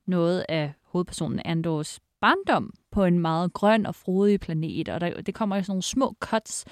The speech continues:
hvor historien der, øh, bliver ligesom spredt ud over episoderne, så det går meget langsomt med at få fortalt den historie, fordi du får lige to minutter fra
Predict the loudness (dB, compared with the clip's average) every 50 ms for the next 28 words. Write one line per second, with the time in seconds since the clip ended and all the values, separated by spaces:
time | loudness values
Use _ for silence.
0 | -20 -20 -20 _ _ _ _ _ 2 4 4 4 4 0 -8 -18 _ _ -20 _
1 | -16 -16 -12 -10 -6 -2 -2 -2 -2 0 0 2 4 6 4 4 4 4 2 2
2 | 2 0 -2 -6 -10 _ _ _ _ _ _ _ _ _ _ _ -8 -6 -6 -6
3 | -2 0 2 2 4 4 4 4 2 2 -6 -6 -4 -4 -4 -4 -4 -2 0 0
4 | 0 2 2 2 2 2 2 2 0 -2 -6 -4 -2 0 0 2 0 0 -2 -4
5 | -6 -6 0 4 4 4 6 6 4 4 4 4 4 4 4 4 4 4 2 -2
6 | -4 -2 0 -2 -2 -2 -2 -4 -4 -4 -4 -2 -2 -2 -2 -2 -4 -4 -4 -6
7 | -6 -6 -8 -8 -8 -6 -6 -8 -8 -2 2 4 4 4 4 4 4 2 2 2
8 | -2 -2 2 4 4 4 4 4 0 -2 -2 -2 -2 -4